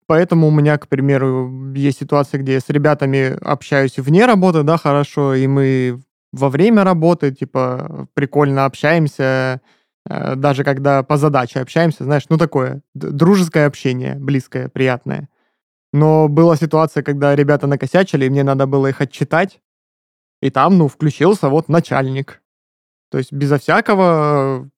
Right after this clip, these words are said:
пришлось отчитывать ребят, и все спокойно все это восприняли, без обид, без ничего, ну, понимая, что они накосячили по работе.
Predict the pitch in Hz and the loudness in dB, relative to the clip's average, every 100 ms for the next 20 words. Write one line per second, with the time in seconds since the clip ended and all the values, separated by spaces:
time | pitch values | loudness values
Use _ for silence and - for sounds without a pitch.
0 | _ _ 139 127 160 214 180 - 185 175 | _ _ -8 -4 0 0 0 0 0 2
1 | 165 143 135 151 - _ 151 131 - - | 0 0 0 0 -2 _ -10 -10 -8 -2
2 | 156 180 170 - 139 151 170 156 - 147 | 0 2 0 -4 -2 0 2 0 0 -2
3 | 139 131 - - 160 156 135 135 131 131 | -2 -6 -4 -2 0 0 0 -2 -4 -4
4 | 127 139 135 127 131 170 143 135 131 131 | 0 0 0 -4 -4 -4 -4 -4 -4 -4
5 | - 131 151 156 147 _ _ 139 127 135 | -6 -2 0 0 -6 _ _ -6 -4 -2
6 | 131 127 160 156 - 131 147 147 - - | -2 0 0 -2 -4 -2 0 0 -4 -18
7 | _ 139 120 113 147 175 151 156 156 131 | _ -6 -6 -4 -2 -2 -2 0 -2 -2
8 | 131 - | -8 -10